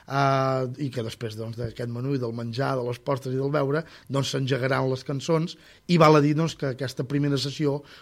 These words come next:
comptarem amb la col·laboració del grup Arrels Escalenques, aquest tercet, en el qual, doncs, hi ha en Quimet Molines, en Líbio i en Miquel Brugués Costabella.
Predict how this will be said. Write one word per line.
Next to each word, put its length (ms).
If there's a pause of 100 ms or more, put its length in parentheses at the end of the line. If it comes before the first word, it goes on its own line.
comptarem 480
amb 80
la 80
col·laboració 840 (240)
del 260
grup 240 (100)
Arrels 400
Escalenques, 640
aquest 300
tercet, 560 (260)
en 140
el 160
qual, 320
doncs, 240
hi 80
ha 180
en 140
Quimet 260
Molines, 640 (240)
en 220
Líbio 340
i 160
en 300
Miquel 340
Brugués 400
Costabella. 560